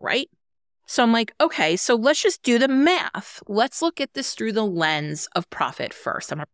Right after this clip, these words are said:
profit first certified professional. And we started to do the, the math and the numbers. And I said,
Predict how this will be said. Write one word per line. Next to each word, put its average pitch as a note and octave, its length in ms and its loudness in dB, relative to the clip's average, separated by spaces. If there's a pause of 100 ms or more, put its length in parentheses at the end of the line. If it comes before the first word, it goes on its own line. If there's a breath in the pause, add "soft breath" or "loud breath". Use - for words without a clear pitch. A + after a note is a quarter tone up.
(180)
profit - 320 -4
first - 260 -6
certified B2+ 460 -6
professional. - 480 -14 (760)
And G#3 180 4 (100)
we G#3+ 140 4
started C4 360 2
to - 120 -20
do G#3+ 180 0
the, G3 220 -2
the F3+ 100 0
math D#3+ 320 2
and D#3+ 120 0
the D#3 60 0
numbers. C#3 640 -2
And E3 140 0
I E3 100 2
said, E3+ 260 0